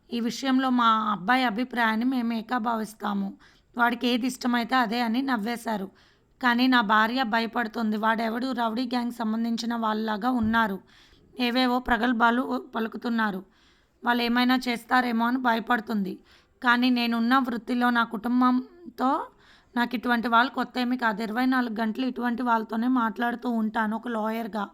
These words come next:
అందువల్ల నాకేమీ భయం లేదు, అభ్యంతరం లేదన్నారు లాయర్ విశ్వనాథ్ గారు. సుప్రజ మాట్లాడుతూ, "జరిగిన విషయంలో గీతిక అమాయకత్వం తెలుస్తుంది. ఎదిగి ఎదగని ఆమె మనస్తత్వం తెలుస్తుందని," నవ్వుతూ చెప్పారు.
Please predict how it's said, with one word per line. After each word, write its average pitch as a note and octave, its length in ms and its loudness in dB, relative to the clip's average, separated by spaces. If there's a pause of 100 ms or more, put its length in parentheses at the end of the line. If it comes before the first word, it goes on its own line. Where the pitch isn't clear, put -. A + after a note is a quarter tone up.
(640)
అందువల్ల A#3+ 420 0
నాకేమీ B3 500 0
భయం A#3 360 0
లేదు, A#3 240 0
అభ్యంతరం A#3+ 600 -2
లేదన్నారు A3+ 540 -2
లాయర్ A#3 240 -2
విశ్వనాథ్ A3 540 -4
గారు. F#3+ 160 -6 (1600)
సుప్రజ B3+ 340 -4
మాట్లాడుతూ, A3+ 840 -2 (160)
"జరిగిన A#3 480 -2
విషయంలో A3 680 -2 (120)
గీతిక A#3 280 -4
అమాయకత్వం B3 640 0
తెలుస్తుంది. A3 680 -2 (380)
ఎదిగి A#3+ 280 0
ఎదగని B3+ 500 2
ఆమె A#3+ 260 0
మనస్తత్వం B3 720 -2
తెలుస్తుందని," A#3 760 -2
నవ్వుతూ B3+ 400 -2
చెప్పారు. G#3 600 -6